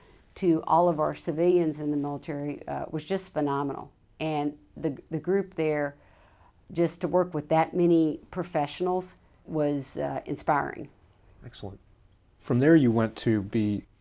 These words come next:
Speaker 2: the commander of the Southern Regional Medical Command.
Speaker 1: Yes.
Speaker 2: Talk about that a little bit.
Speaker 1: Uh, well, you know, it was interesting because, you know, I'd been away from medical treatment facilities. I'd left, uh,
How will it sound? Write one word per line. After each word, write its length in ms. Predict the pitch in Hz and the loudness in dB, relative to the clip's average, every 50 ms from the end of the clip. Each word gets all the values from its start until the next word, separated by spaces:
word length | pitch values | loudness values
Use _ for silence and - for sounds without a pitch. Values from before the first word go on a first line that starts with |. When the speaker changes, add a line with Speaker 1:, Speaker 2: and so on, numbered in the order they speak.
| - - - _ _ - _ - | -20 -20 -20 _ _ -20 _ -6
Speaker 2:
the 300 | 131 120 123 123 120 120 | 0 2 4 4 4 4
commander 360 | 120 - 139 135 135 139 135 139 | 2 2 4 6 6 6 6 6
of 60 | 127 | 4
the 100 | 120 - | 4 4
Southern 340 | - 151 139 147 143 135 135 | 6 6 6 6 4 4 4
Regional 320 | 156 170 147 151 151 143 | 4 2 2 2 0 0
Medical 300 | 139 147 165 165 - - | 0 0 -2 -2 -4 -8
Command. 260 | - - 80 - - - _ - - _ | -8 -10 -10 -12 -14 -20 _ -20 -6 _
Speaker 1:
Yes. 320 | 180 175 156 - - - - - _ _ _ - | 2 2 2 2 -2 -8 -18 -20 _ _ _ -4
Speaker 2:
Talk 180 | - 135 117 135 | -2 -2 0 0
about 220 | 123 113 107 - | 0 0 0 0
that 160 | 120 107 95 | -2 -4 -4
a 20 | 87 | -6
little 160 | 87 87 80 | -10 -12 -14
bit. 200 | - 87 85 - - - - - - - | -14 -16 -18 -18 -20 -20 -20 -16 -2 4
Speaker 1:
Uh, 200 | - 214 214 - - | 6 6 6 6 8
well, 240 | 226 247 240 - - | 8 8 8 8 8
you 80 | 240 | 6
know, 100 | 240 233 | 6 6
it 40 | 226 | 6
was 120 | 214 202 233 | 4 2 0
interesting 540 | 233 247 240 226 214 - - 220 208 202 | 0 2 4 4 2 2 2 0 2 2
because, 300 | 190 185 180 196 190 175 | 2 2 2 0 -2 0
you 80 | 185 185 | 0 2
know, 80 | 185 180 | 4 4
I'd 140 | 175 175 | 4 4
been 160 | 180 202 202 202 | 2 2 4 4
away 280 | 190 185 190 190 185 | 4 4 4 4 4
from 460 | 180 185 - 175 170 170 160 160 160 - - _ _ _ _ _ _ _ _ _ - | 2 0 -2 0 0 0 0 -2 -4 -8 -12 _ _ _ _ _ _ _ _ _ -2
medical 300 | 185 185 190 190 185 165 | 0 0 2 2 0 -2
treatment 420 | - - 214 202 185 190 185 180 | -2 -2 -4 -2 0 -2 -2 -2
facilities. 480 | - 165 - - 170 165 160 160 151 - | -2 -4 -2 0 0 0 2 0 0 0
I'd 140 | 160 151 147 | 0 0 2
left, 320 | 156 165 165 165 - - 156 | 2 2 2 0 -2 -4 -4
uh, 180 | 147 147 - | -4 -2 -4